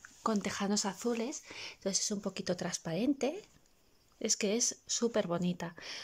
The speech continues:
un poquito transparente, entonces, eh, me la voy a poner con una camiseta de tirantes de color blanco,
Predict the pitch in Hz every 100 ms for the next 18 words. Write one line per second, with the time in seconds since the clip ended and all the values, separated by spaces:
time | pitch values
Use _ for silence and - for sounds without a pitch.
0 | - - 214 214 208 202 - 214 247 269
1 | 226 202 214 - - 190 180 175 175 180
2 | 180 170 170 165 156 156 165 180 185 190
3 | 190 185 180 180 185 185 185 196 185 180
4 | 170 180 175 185 185 180 - 165 165 165
5 | 170 196 - 370